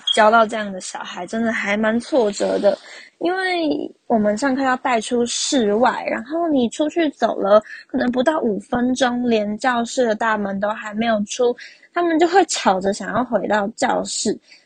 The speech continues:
然后你必须要用很多很多的耐心啊、时间啊，慢慢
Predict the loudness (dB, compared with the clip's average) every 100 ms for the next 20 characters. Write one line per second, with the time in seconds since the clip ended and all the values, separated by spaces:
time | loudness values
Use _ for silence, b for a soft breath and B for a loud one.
0 | b -2 4 4 4 2 4 4 2 -2
1 | 0 2 2 0 -2 0 0 0 -2 -2
2 | -4 -4 -2 -2 -4 -6 -8 -8 -4 -4
3 | -2 -2 0 -2 -2 -2 0 0